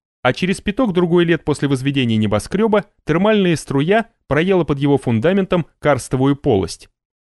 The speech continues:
И небоскрёб роскошно заваливается без всяких чеченских террористов,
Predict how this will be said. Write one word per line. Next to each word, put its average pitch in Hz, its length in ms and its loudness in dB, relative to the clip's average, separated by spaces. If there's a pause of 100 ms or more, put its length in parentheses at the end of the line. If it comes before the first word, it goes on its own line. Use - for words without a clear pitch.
(200)
И 143 100 2
небоскрёб 143 640 0
роскошно 165 600 -2
заваливается 151 640 0
без 135 160 0
всяких 135 360 -4
чеченских 120 540 -4
террористов, 117 680 -2